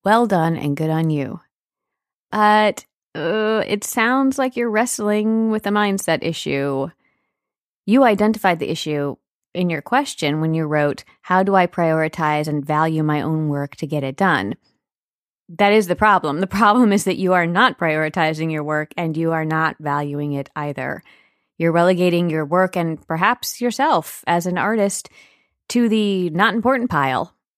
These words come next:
And in effect, you're devaluing yourself and your work. Ouch. So I have some questions for you, and I hope these will help.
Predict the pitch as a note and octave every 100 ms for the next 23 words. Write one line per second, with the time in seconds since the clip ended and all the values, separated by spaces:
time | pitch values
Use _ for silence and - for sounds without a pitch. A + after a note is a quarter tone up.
0 | _ _ _ _ _ _ _ - F#3 F#3
1 | F#3 - G#3 G3+ - A#3+ A3 - G#3 F#3
2 | G3 F#3 F#3 G3 F#3+ F#3+ F#3+ F3+ F#3 -
3 | A#3 A#3+ A#3 A3+ A#3+ D4+ D3+ - - _
4 | _ _ _ - E3 C#3+ - - - _
5 | _ _ _ _ _ _ _ _ _ _
6 | _ _ _ - - B3 A3+ A3 - _
7 | _ _ _ _ - G#3+ A#3+ B3+ - A#3
8 | D#3 - - E3 - E3 D#3 C#3+ F#3 _
9 | _ _ - - A3+ G#3+ F#3 - F3 D#3
10 | D3 - -